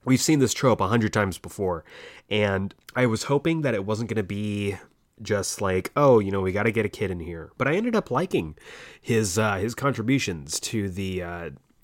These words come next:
at least to the plot of the first episode. He was really interesting.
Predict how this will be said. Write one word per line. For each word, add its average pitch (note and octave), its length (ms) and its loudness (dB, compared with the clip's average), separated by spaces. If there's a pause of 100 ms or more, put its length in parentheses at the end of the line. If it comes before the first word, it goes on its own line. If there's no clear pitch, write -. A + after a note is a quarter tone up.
at A2+ 120 0
least A#2+ 280 2
to A#2+ 140 0
the F#2+ 100 -2
plot G#2+ 240 0
of F#2 120 -6
the F#2 40 -10
first - 320 -8
episode. G2 480 -6
He A#2+ 120 2
was C#3+ 120 2
really C3 300 0
interesting. C#3+ 640 -4